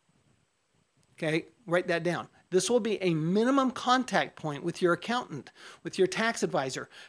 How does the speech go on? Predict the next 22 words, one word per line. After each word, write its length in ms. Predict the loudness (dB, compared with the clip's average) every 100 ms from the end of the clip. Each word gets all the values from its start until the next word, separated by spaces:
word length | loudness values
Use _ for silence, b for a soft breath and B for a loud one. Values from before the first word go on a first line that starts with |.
| B
because 460 | -4 4 4 4 0 _ _ _ _ _ _ -20 _ _ -14
what'll 380 | 0 2 4 2
happen 440 | 4 4 4 2
is, 320 | 2 2 0
is 200 | 0 0
that 280 | 4 2 2 b b b b
you 280 | -4 0 6
will 160 | 8
then 300 | 8 6 4 0 -10 _ _ -10
say, 380 | 0 6 6 6 0 _ _ _ _ _ _ _ _ _
your 200 | 4 4
tax 360 | 6 4 4 4
advisor 240 | 2 2
should 220 | 2 2
be 120 | 4 4
asking 260 | 4 2
you, 60 | 0
"Okay, 260 | 2 2
so 140 | 2 4
what's 200 | 2 0
going 280 | 2 2 2
on 240 | 0 -4